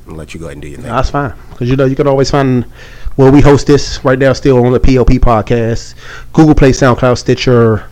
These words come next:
Speaker 2: Apple Podcasts, Spotify, and wherever you find great podcasts, you can find us. Come to the Instagram page to see, um, props on you, the edits. I love those edited videos you send me every week. That's all,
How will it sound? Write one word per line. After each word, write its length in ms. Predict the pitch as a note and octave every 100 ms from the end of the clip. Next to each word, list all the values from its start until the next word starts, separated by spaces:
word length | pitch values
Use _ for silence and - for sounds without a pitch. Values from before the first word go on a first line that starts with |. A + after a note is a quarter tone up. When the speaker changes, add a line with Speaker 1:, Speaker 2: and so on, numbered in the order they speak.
| - - - -
Speaker 2:
Apple 240 | C#3+ - A2
Podcasts, 920 | B2 G#2 - A2+ A2 G#2+ - - -
Spotify, 540 | C#3+ C3+ A#2 A#2 C3
and 100 | D3
wherever 200 | D3+ E3+
you 80 | D3+
find 240 | - C3+ A2+
great 180 | A#2 A#2
podcasts, 720 | A#2 G#2+ A#2+ A#2 A2+ - G#2
you 80 | G#2
can 100 | A2
find 320 | A#2+ G#2+ A#2+
us. 220 | A#2+ - - - - -
Come 140 | D#3
to 100 | C#3
the 60 | C#3+
Instagram 440 | C3+ D3+ C3+ B2+
page 420 | B2 B2+ B2+ B2+ -
to 60 |
see, 480 | - C#3+ C3 B2 A#2+
um, 320 | A2 G#2 G2+ - - - - - -
props 260 | F#3 F#3+
on 100 | E3
you, 180 | D#3 G3
the 140 | C3 D#3
edits. 440 | F#3 - - -
I 60 | A2+
love 240 | D#3+ D3+
those 180 | C#3+ C3
edited 300 | D3 C#3 B2+
videos 320 | C#3 C#3+ A#2+
you 80 | B2
send 160 | C#3 C3
me 100 | B2+
every 160 | A#2+
week. 300 | B2+ A#2 - -
That's 180 | B2
all, 440 | C3+ B2+ B2 A#2+